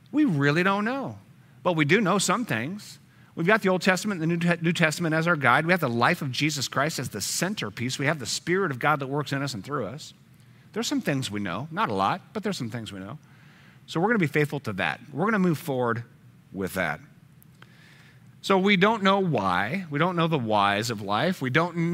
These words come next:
need to know the whys of life. We just need to be responsible for what we do know and move forward well. You see how that kind of peace emerges from that?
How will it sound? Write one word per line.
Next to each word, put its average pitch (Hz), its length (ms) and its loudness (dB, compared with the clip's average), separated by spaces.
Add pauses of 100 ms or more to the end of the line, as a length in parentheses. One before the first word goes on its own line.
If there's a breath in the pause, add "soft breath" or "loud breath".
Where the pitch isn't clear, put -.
need 202 240 2
to 147 80 0
know 113 280 0
the 107 100 -2
whys 101 520 0
of 92 140 -12
life. 120 480 -2 (320 loud breath)
We 147 100 0
just 208 160 0
need 208 80 2
to 196 60 2
be 202 100 2
responsible 185 560 0
for 180 200 0
what 180 320 2
we 175 140 0
do 196 160 0
know 135 360 -2 (400)
and 147 140 0
move 165 180 2
forward 165 360 -2
well. 131 340 -2 (1400 soft breath)
You 147 80 -10
see 247 120 -4
how 233 140 4
that 196 180 4 (600)
kind 175 200 0
of 107 120 -6
peace 190 400 -2
emerges 170 420 0
from 202 120 0
that? 214 200 -4